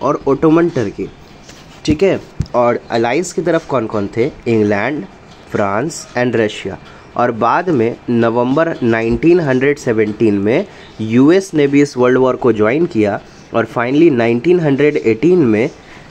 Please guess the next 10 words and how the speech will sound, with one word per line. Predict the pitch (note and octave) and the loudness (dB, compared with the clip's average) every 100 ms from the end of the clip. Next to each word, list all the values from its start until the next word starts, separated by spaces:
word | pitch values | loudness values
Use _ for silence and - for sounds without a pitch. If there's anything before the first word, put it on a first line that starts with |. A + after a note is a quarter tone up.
| - - | -20 -8
due | A2 D3+ E3+ | 0 2 4
to | |
the | E3+ D3 C3 | 2 2 0
help | C3+ D#3 - | 2 0 0
of | A2+ C3 E3 - - - | 0 0 -2 -10 -20 -12
U | A2+ G#2+ B2+ C#3 B2 | -6 0 4 4 2
S, | D3+ - - - - - | -2 -12 -20 -20 -10 0
यूनाइटेड | A2 A#2 B2+ E3 C3+ | 2 2 -2 0 0
स्टेट्स, | - A2+ C#3+ D#3+ - - - - - B2+ | 0 0 0 0 -12 -20 -20 -20 -6 -2
finally | C#3 D3 A2+ | 0 2 2